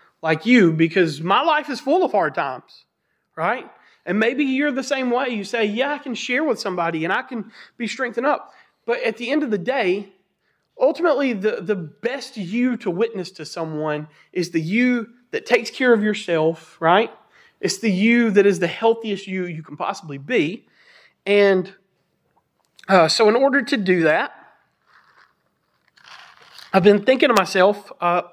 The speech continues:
how can we use this, this material and this infrastructure that, that, that Nahum has provided for us,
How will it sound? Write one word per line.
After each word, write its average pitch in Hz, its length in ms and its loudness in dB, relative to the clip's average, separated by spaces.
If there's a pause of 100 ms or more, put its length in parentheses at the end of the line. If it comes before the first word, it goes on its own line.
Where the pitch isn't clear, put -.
(120)
how 254 180 2
can 320 140 0
we 311 80 4
use 254 380 0
this, - 320 -4
this 190 220 -10
material 254 640 0 (340)
and 170 220 4
this 180 240 4
infrastructure 240 800 0
that, 185 360 -2
that, 170 260 -4
that 180 140 -6
Nahum 214 380 0
has 202 120 -6
provided 175 580 -4
for 180 300 -4
us, - 280 -16